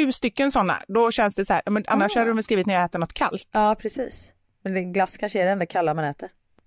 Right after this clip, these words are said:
Speaker 1: Ja.
Speaker 2: Ja, skitsamma. Är det bara jag som inte kan sova om en garderobsdörr eller byrålåda är öppen?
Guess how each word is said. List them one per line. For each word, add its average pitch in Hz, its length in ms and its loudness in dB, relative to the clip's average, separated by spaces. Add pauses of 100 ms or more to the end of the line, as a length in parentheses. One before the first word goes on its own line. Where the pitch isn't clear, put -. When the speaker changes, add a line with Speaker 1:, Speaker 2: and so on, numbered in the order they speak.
Speaker 1:
Ja. 196 180 -2 (180)
Speaker 2:
Ja, - 240 -4
skitsamma. - 240 -8 (760)
Är 277 140 2
det 277 80 2
bara 254 240 4
jag 262 340 2
som 220 160 -2
inte 240 240 -2
kan 190 200 -4
sova 165 480 2
om 175 180 0
en 170 100 0
garderobsdörr 185 880 0
eller 170 260 0
byrålåda 156 720 -2
är 294 120 0
öppen? - 320 -6